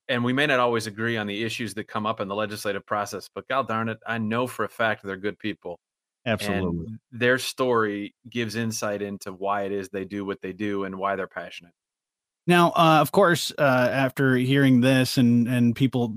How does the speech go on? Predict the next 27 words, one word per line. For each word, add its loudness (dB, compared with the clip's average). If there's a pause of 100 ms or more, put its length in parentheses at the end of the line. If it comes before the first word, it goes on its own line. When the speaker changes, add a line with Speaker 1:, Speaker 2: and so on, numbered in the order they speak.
(140)
Speaker 2:
probably 4
even 4
saying, 2
"I 0
didn't 4
know 4
you 4
guys 2
were 0
doing 4
a 2
podcast." 0
I'm 4
sure 2
a 6
lot 6
of 2
people 2
have 0
already 4
had 0
conversations 0
with -2
you 2
about 2
that, 2
but, 2